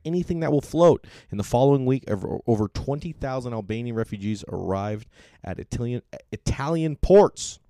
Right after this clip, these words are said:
Rome attempted to get fucking rid of all the refugees, but an estimated number of forty to a hundred and twenty thousand remain in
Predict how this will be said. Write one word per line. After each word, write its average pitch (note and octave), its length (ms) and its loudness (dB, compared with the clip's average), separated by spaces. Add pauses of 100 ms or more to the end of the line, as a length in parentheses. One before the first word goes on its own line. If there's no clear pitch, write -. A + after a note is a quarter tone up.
(640)
Rome C3 220 6
attempted B2 440 -2
to G#2+ 60 -4
get G#2 260 -6
fucking A#2 400 -6
rid A#2+ 160 2
of G#2+ 80 -2
all A2+ 120 2
the G#2 60 0
refugees, G2+ 520 -2
but F#2+ 160 -4
an F#2 100 -10
estimated G#2+ 480 -6
number G2+ 240 -4
of F#2+ 80 -6
forty A2+ 440 -2
to - 100 -8
a - 80 -8
hundred G#2+ 320 -10
and G#2 120 -14
twenty G2+ 280 -8
thousand - 460 -10
remain G1+ 340 -12 (420)
in - 100 -16